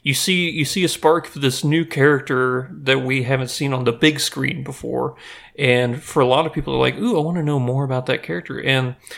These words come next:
again, that's not what this movie is interested in telling. This movie is interested in telling a story about Barry with a lot of,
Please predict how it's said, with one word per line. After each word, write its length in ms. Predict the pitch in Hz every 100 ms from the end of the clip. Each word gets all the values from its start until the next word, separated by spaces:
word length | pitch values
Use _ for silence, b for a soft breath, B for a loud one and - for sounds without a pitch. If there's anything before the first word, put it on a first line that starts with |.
| B B
again, 480 | 135 156 214 190 139
that's 300 | 139 143 -
not 180 | 151 -
what 160 | 151
this 180 | 151 135
movie 260 | 143 143 143
is 100 | 131
interested 500 | 135 - 135 - 131
in 120 | 131
telling. 320 | 160 165 131
This 200 | 131 -
movie 380 | - 151 151 147
is 120 | 127 135
interested 420 | 131 - - 127
in 100 | 135
telling 300 | 135 127 131
a 40 |
story 340 | - 143 135 131
about 320 | 131 127 131
Barry 280 | 127 127 131
with 220 | 131 131
a 60 |
lot 360 | 127 127 127 -
of, 340 | 69 65 76